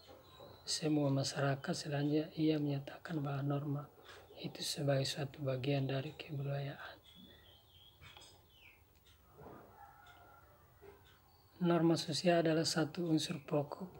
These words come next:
dan struktur sosial. Struktur sosial adalah unsur-unsur yang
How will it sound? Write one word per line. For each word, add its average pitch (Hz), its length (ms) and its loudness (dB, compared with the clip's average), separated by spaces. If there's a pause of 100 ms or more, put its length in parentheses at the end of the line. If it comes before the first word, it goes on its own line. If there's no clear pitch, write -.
(400)
dan 151 320 4
struktur - 400 -4
sosial. 143 720 -2
Struktur 170 480 0
sosial 170 400 2
adalah 160 480 0
unsur-unsur 165 880 2 (800)
yang 170 240 0